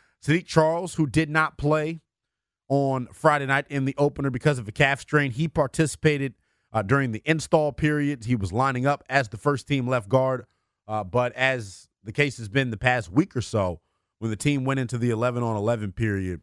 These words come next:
uh, Chris Paul, the seventh round pick from last year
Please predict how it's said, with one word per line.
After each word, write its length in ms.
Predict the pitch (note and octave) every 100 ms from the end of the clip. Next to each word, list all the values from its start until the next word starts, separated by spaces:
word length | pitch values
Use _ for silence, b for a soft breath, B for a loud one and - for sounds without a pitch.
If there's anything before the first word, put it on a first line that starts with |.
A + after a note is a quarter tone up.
| _ _ _ _
uh, 160 | G2+ F#2
Chris 260 | - D3 -
Paul, 460 | - D3+ A#2 - _ _ _ _
the 60 | F#2+
seventh 280 | C3 A#2 G#2
round 300 | A#2 G2+ -
pick 260 | B2 -
from 180 | - G2
last 380 | G#2 A2+ A2 -
year 260 | G#2+ G2